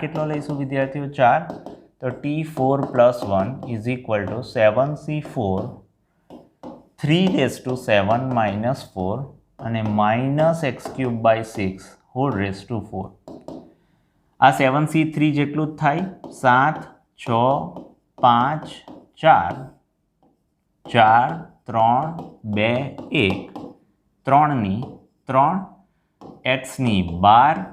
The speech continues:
અને છની ચાર. ત્રણ દુ છ અને આ કટ થઈ જશે વિદ્યાર્થીઓ, સાત પંચા પાંત્રીસ, ત્રણની ત્રણ, એક્સની બાર, અહીં ત્રણની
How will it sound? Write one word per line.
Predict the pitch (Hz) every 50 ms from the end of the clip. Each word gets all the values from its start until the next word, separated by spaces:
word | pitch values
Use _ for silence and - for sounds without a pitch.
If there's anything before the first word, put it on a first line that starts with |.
| - _ _ _ _ _ -
અને | 104 101 101 101 101 -
છની | - 120 110 113 113 110 107 113 117 - -
ચાર. | 120 104 85 71 - - - - _ _ _ _ _ _ _ _ _ _ _ _ _ _ _ _ _ _ _ _ _ _ _ - -
ત્રણ | - 131 143 151 156 156 147 143
દુ | 135 135 135 135 127 127 -
છ | - 127 123 135 151 160 - - - - -
અને | 117 107 101
આ | 104 104 101 -
કટ | 127 131 135 135 -
થઈ | 147 143 135
જશે | 143 143 - 151 143 135
વિદ્યાર્થીઓ, | 127 120 120 127 127 123 - 139 139 139 139
સાત | - 127 107 110 107 - - -
પંચા | 120 117 120 117 - 120 110 110 - -
પાંત્રીસ, | 104 92 90 90 - - 104 120 131 156 - - - - - - - - _ _ _ _ _ _ -
ત્રણની | 113 117 110 110 113 110 110 107 101 92 92 92 -
ત્રણ, | 104 110 117 120 131 151 160 156 - - - - 110 113
એક્સની | 110 - - - 113 107 95 90 87 87 87 90 95
બાર, | 104 113 127 139 151 160 160 - - - - 117
અહીં | 120 120 113 98 90 92 - - - - - - - _ _ _ _ _ _ _ -
ત્રણની | 123 135 143 143 143 131 110 101 98 98